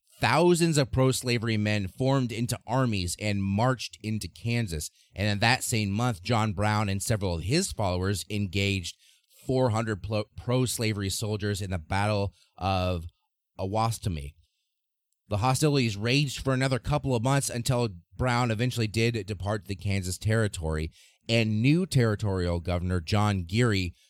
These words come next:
took office and managed to prevail upon both sides. Finally,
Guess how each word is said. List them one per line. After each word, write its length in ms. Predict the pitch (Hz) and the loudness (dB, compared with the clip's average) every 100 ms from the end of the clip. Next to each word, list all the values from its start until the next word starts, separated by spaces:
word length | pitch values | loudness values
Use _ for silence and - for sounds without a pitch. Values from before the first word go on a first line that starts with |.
| _ | _
took 280 | - 139 - - | -4 -4 -2 0
office 400 | 123 127 123 - | 2 4 2 0
and 220 | 107 107 | -2 0
managed 380 | 104 113 107 - | 2 0 -2 -4
to 100 | 110 | -2
prevail 680 | 104 85 92 110 110 113 - | 0 0 0 2 2 -2 -6
upon 400 | 90 90 104 98 | -8 -4 -2 -2
both 300 | 85 87 101 | -2 -2 -2
sides. 520 | - 101 90 92 - - | -2 -2 -2 -2 -6 -6
Finally, 680 | - 151 180 151 82 73 | 2 4 6 4 0 -6